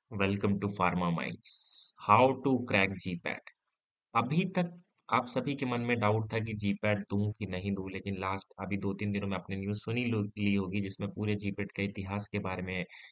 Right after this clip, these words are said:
बताया कि पहले जीपैट कौन conduct करता था, फिर स्टाइफन कौन देता था, अब जीपैट कौन conduct करे-, करेगा और स्टाइफन कौन देगा।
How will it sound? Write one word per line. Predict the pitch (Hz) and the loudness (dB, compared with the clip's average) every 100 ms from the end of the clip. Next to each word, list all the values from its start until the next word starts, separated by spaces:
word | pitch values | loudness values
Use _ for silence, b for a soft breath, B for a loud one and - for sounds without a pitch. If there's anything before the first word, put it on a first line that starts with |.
| _ | _
बताया | 92 90 90 90 90 | -4 -2 0 0 0
कि | - | -4
पहले | - 87 92 92 | -6 -2 0 -2
जीपैट | 92 90 90 - | -2 -4 -6 -2
कौन | 90 98 | -2 0
conduct | 98 90 87 - | -2 -2 -2 -6
करता | 87 87 85 | -6 -4 -4
था, | 92 87 85 85 _ _ _ _ _ | -2 -2 -2 -4 _ _ _ _ _
फिर | 98 95 - | 0 0 -4
स्टाइफन | 110 - 95 95 101 98 | -8 -2 -2 0 -2 0
कौन | 92 90 | 0 0
देता | 87 85 85 | -2 -2 -4
था, | - | -4
अब | 82 98 104 - | -6 -2 -4 -2
जीपैट | 104 101 90 - | -4 -2 -4 -4
कौन | 92 98 | -4 -4
conduct | 92 90 90 | -4 -4 -4
करे-, | 90 90 85 - _ | -4 -2 -4 -6 _
करेगा | 90 85 85 92 | -4 -2 -2 -4
और | 98 90 - | -4 -6 -8
स्टाइफन | - 87 87 90 | -4 -2 -2 -4
कौन | 87 85 80 | -4 -4 -4
देगा। | 78 65 | -6 -8